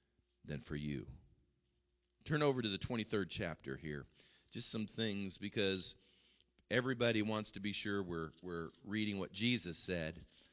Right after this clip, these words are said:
So Matthew twenty-three thirty-seven, there's another fascinating passage here. Jeremiah, oh, excuse me, Matthew twenty-three thirty-seven.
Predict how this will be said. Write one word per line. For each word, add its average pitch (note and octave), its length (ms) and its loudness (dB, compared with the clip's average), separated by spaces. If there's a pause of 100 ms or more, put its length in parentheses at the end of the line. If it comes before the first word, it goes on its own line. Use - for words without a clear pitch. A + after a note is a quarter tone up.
So F2 380 0 (220)
Matthew G#2+ 320 0
twenty-three B2 560 0
thirty-seven, G2 760 0
there's E2+ 180 -2
another F#2+ 240 -2
fascinating F2 640 -4
passage E2+ 500 -4
here. E2 200 -4 (420)
Jeremiah, G#2+ 460 4
oh, G#2+ 60 4
excuse G#2+ 360 0
me, F2 100 -2
Matthew C#3+ 380 4
twenty-three F2 540 -2
thirty-seven. D#2+ 720 -4